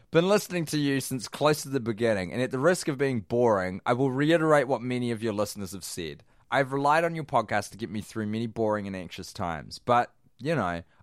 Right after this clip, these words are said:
I think it may be time to <laughs> call it a day for your sake. I wish you hadn't chosen this particular movie. I won-, wondered about it at the time, and now I'm pretty sure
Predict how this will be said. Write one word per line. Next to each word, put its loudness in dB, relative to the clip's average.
I 4
think -2
it 2
may 2
be -2
time -2
to -4
<laughs> -12
call 4
it 4
a 0
day -2
for 0
your 4
sake. -4
I 6
wish 6
you 4
hadn't 2
chosen 4
this -2
particular -2
movie. 2
I 8
won-, 4
wondered 4
about 4
it -4
at 0
the -4
time, 0
and 0
now 2
I'm -4
pretty 2
sure 4